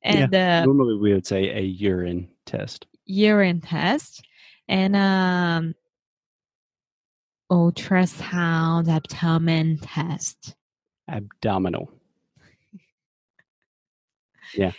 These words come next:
Speaker 1: An abdominal test.
Speaker 2: Yeah. So can I point out one thing really quick, Alexia?
Speaker 1: Uh-huh.
Speaker 2: So I think a weird thing that we have in common that we don't really talk about that much is I would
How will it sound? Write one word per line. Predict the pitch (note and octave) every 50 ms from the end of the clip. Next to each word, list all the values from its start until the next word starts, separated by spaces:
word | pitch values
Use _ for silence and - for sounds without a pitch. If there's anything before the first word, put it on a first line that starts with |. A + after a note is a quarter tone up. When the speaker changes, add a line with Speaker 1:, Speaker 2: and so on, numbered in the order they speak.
| - -
Speaker 1:
An | G#3 G#3 G3+
abdominal | G3 G3 F#3+ F3 F3 F#3+ G3 F#3+ F#3 F#3 F#3 F#3 E3+ E3+ F3 E3+
test. | - - E3+ - - - - - - _ - - - _ _ _ _ _ _ _ _ _
Speaker 2:
Yeah. | - F#2+ F2 - - _ _ _ -
So | - A#2+
can | G#2+ - A#2 G#2+
I | G2+
point | G2+ - - A2 A2 G#2 G2+
out | G2+ G2 F#2+ - -
one | G#2+ A2 A2+ G#2
thing | - A2+ A2 A2 A2 A2+
really | A#2 A#2+ A#2 A#2 A#2
quick, | - - B2 A#2+ - -
Alexia? | C3 B2 B2 B2 - - C3+ B2 - _ _ _ _ _
Speaker 1:
Uh-huh. | - G#3 G#3+ G3+ F#3 F#3+ F3 F3 A#3+ E4 F#4+ - _ _ _ _ _ _ _ _ _ _ _ _ _ _ _ _ _ _ _
Speaker 2:
So | - - B2
I | A2+
think | - F#3+ G#3+ -
a | A#3
weird | A#2 - A2 A2 A#2+ B2 A2+ - _
thing | - B2+ A#2 A#2 A#2 A#2+ A2+
that | - A2+ G#2 G#2
we | G#2 A2 G#2+ G#2
have | G#2 G#2+ G#2 G#2 G2+ G2+
in | G2+ F#2+
common | - - G2+ G#2 G#2 G#2+ A2 A#2 B2 A#2+ - _ _ _ _ _ _ _ _
that | - G2+ F#2
we | G2
don't | - G2+ A2+ B2 -
really | C#3 A#2+ G#2+
talk | - - G2+ G2 -
about | - A2+ A2+ A#2
that | - B2 A#2+ A2+
much | B2 B2+ B2+ - - - - - _ _ _ _ _ _ _ _ _ _ _
is | - A2 G#2+ G#2 G2+ G2 G2 - - - - - - _ _ _ _ _ _ _ _ _ _ _ _ _
I | - B2 C#3 D#3+
would | D#3+ F3 D3+